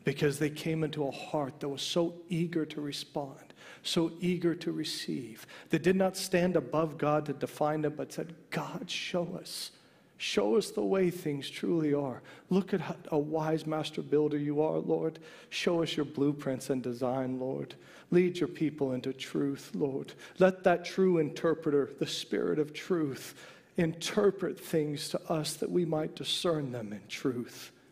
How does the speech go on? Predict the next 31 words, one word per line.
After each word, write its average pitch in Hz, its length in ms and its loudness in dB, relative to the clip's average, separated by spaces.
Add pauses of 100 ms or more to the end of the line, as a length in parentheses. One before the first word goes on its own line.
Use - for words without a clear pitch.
(140)
you 123 60 -4
know? 127 220 -4 (720)
This 185 300 6
is 156 120 -4
what 185 200 6
the 175 80 2
church 190 440 0
lost. - 640 2 (540)
This 151 220 4
is 151 100 0
what 160 120 6
allowed 156 300 6
the 147 80 4
church 180 600 0
to 143 160 2
attach 156 420 0
itself 156 420 0
to 139 320 4 (240)
a, 131 440 0
a 117 40 -4
state - 680 0
vehicle 151 720 0
and 113 180 -8
march 139 500 2
itself 147 460 0
out 143 260 2
in 117 160 -6
membership 139 560 0
through 139 140 -4
the 127 100 0
Holy 135 380 2